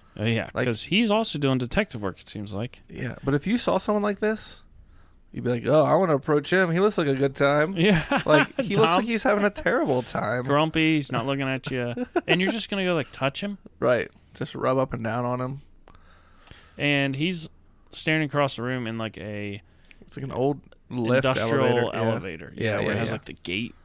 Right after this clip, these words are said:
Speaker 1: in the front.
Speaker 2: Yeah.
Speaker 1: And two people come into the room with him. And he's really watching these guys. Do you recognize him?
Speaker 2: Those guys? No.
Speaker 1: No, one's a
Speaker 2: Oh, one's a
Speaker 1: female.
Speaker 2: yeah.
Speaker 1: And
Speaker 2: Ugh, I just
Speaker 1: it's a big
Speaker 2: hate
Speaker 1: deal
Speaker 2: how he
Speaker 1: 'cause
Speaker 2: drinks his Coronas.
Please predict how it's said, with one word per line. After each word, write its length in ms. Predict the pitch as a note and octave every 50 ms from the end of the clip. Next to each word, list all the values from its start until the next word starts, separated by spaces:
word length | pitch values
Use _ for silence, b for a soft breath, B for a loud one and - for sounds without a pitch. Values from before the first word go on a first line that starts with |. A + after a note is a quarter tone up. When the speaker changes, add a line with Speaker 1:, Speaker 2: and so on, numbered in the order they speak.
| -
Speaker 1:
in 100 | - A2+ A2+
the 60 | A2
front. 280 | - - B2 B2 A#2 - - - -
Speaker 2:
Yeah. 200 | - G#2+ F#2 C2+ -
Speaker 1:
And 140 | B2+ A#2+ A#2+
two 120 | - D#3+
people 220 | D3+ D3+ D3 C#3 B2+
come 220 | - - B2+ B2+
into 180 | B2 A#2+ A#2+ A2
the 100 | A2 G2+
room 260 | G#2 G#2+ G#2+ G2+ G2+
with 180 | G2 F2 - -
him. 180 | - G#1+ - - - - - - - - -
And 80 | - F#2
he's 180 | G#2 G2+ G#2 A2
really 200 | G#2+ G2+ F#2 F2+
watching 380 | E2+ E2+ E2+ F2 - - C#2
these 160 | C#2 B1+ -
guys. 240 | A#2+ - B1+ - -
Do 100 | - -
you 60 | C3+
recognize 340 | D3 D3 D#3 D#3+ D#3+ D#3+ E3+ F3+
him? 120 | F#3 E3+ - - - - - - - - - - _ -
Speaker 2:
Those 240 | - A#2+ A#2+ A#2+ A#2
guys? 420 | A#2+ A#2+ B2+ C#3 F3 F#3+ F#3 - -
No. 240 | - A#2 - C3 C#3
Speaker 1:
No, 60 | A#2+ F#2
one's 280 | F#2 G2+ A#2 D3+ F3
a 60 | C#3 B2+
Speaker 2:
Oh, 60 | C3+
one's 200 | B2+ C#3+ C#3+ C3+
a 40 | A2+
Speaker 1:
female. 240 | F2+ F2+ A2 C#3
Speaker 2:
yeah. 280 | A#2+ A#2 C#3 D#3+ E3 C#3+ - - - B B B B B B B B B B B B B B B B B B B B B B B B B - -
Speaker 1:
And 880 | C3 A2+ A2 G#2+ G#2+ G#2+ G#2+ G#2 G#2 G#2 G#2 G#2 G#2+ G#2+ G#2 G2+ - - - _ -
Speaker 2:
Ugh, 300 | A#2+ A#2 A2+ - C3 -
I 80 | D#3+ F#3
just 240 | - C4+ - - -
Speaker 1:
it's 100 | B2 A#2+
a 40 |
big 100 | C3 C3+
Speaker 2:
hate 120 | D#3 D3+ -
Speaker 1:
deal 160 | A#2+ A#2+ G#2+
Speaker 2:
how 100 | B2 A#2+
he 100 | A#2+ A#2+
Speaker 1:
'cause 80 | G2+ F#2+
Speaker 2:
drinks 220 | A#2+ B2+ C3+ -
his 120 | - B2+ -
Coronas. 840 | - - A2+ A2 A2+ A#2+ C3 C3+ C3 A#2+ G#2 G#2 G#2+ - - - -